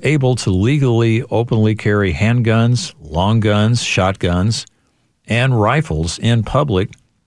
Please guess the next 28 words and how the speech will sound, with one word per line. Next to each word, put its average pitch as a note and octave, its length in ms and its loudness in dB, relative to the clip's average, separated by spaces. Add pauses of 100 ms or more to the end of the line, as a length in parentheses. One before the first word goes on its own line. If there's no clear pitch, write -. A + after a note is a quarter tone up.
without A2+ 300 2
a A2+ 60 0
permit. A2 460 -2 (1500)
That F#2+ 140 -2
according G2 480 0
to, F2+ 480 0 (600)
uh, D#2 320 -2 (180)
a - 60 -20
criminal G#2 520 0
defense G2+ 440 -2
attorney F#2+ 600 -2 (840)
with F2 120 -2
firearms F#2+ 640 0
and E2 120 0
self-defense G2 580 -2
practice, E2+ 500 -4
Emily F2+ 300 0
Taylor. G2 360 -2
She F#2 180 -4
was E2+ 160 -4
quoted F#2+ 440 0
in F2 120 2
the F2 80 0
K F#2 220 -2
X F2 200 -2
A E2+ 180 0
N E2 340 0
story. - 600 -4